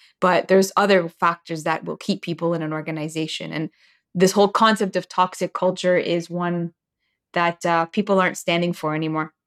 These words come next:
And people will leave, you know, it's time for great employment opportunities. And the Great Resignation, I like to call it the Great Rethink. Again, I'm trying to be a little bit more positive with this whole concept.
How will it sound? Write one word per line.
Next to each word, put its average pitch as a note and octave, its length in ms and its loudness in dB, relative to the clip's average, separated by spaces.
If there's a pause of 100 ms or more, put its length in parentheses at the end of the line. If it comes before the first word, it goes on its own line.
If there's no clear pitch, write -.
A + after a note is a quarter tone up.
(240)
And A#3+ 160 2
people D#4+ 280 4
will E4 140 6
leave, C#4+ 320 4
you G3+ 80 4
know, A3 280 2
it's - 140 -12
time A#3+ 360 0
for G#3 480 2
great G3 180 4
employment F#3+ 460 2
opportunities. D#3+ 720 -4 (280)
And G3 280 4
the A3+ 100 4
Great B3 300 4
Resignation, G#3 800 0 (440)
I G3 140 0
like G#3+ 180 2
to G#3+ 80 0
call F#3 240 2
it F3 80 -2
the E3+ 80 -4
Great F3 260 0
Rethink. B3 560 4
Again, F#3+ 340 4
I'm E3+ 100 2
trying F3 240 -2
to D#3+ 80 0
be F3+ 260 -4
a F3 80 2
little F3 180 2
bit D#3+ 120 -4
more D3+ 120 -4
positive F3+ 500 0
with F#3 160 0
this F#3 140 -4
whole F3+ 160 -6
concept. F#3+ 680 -2